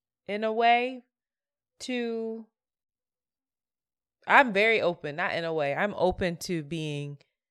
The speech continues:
met with safety. Hella. I just ain't meet,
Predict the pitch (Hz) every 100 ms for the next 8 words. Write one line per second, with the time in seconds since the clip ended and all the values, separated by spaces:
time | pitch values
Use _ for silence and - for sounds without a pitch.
0 | _ _ _ _ _ _ _ _ _ _
1 | _ _ _ _ _ 160 175 170 156 147
2 | - 147 - - 127 139 _ _ _ _
3 | _ _ 240 220 147 120 - _ _ _
4 | _ 165 156 160 156 143 120 - - 170
5 | 175 160